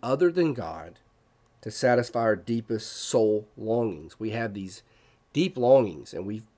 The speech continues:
search for everything but God to fill those needs, whether it's power or material possessions,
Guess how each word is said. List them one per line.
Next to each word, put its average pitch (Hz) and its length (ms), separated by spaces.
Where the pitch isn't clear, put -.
search - 260
for - 260
everything 165 560
but 104 140
God 95 320
to 117 120
fill 101 560
those 95 280
needs, 101 640
whether 107 180
it's - 180
power 131 600
or 107 60
material 107 400
possessions, 113 960